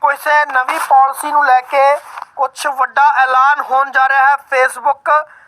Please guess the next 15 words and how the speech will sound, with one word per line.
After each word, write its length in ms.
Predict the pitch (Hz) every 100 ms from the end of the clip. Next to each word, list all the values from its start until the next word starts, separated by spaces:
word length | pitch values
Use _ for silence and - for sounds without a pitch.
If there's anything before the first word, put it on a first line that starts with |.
| _ -
ਠੱਪ 300 | - 294 -
ਹੋ 220 | 262 294
ਗਈ 200 | 311 302
ਹੈ 140 | 285 247
ਪੂਰੇ 320 | 254 285 285
ਦੇਸ਼ 280 | 277 262 269
ਦੇ 100 | 294
ਵਿੱਚ, 160 | 277 262
ਹਾਲਾਂਕਿ 640 | 247 254 269 277 277 302 - - _
ਪੂਰੇ 260 | 262 285 285
ਦੇਸ਼ 340 | 269 262 262
ਦੇ 140 | 302 285
ਵਿੱਚ 220 | 269 -
ਹੀ 180 | 254 277
ਨਹੀਂ, 360 | 254 285 294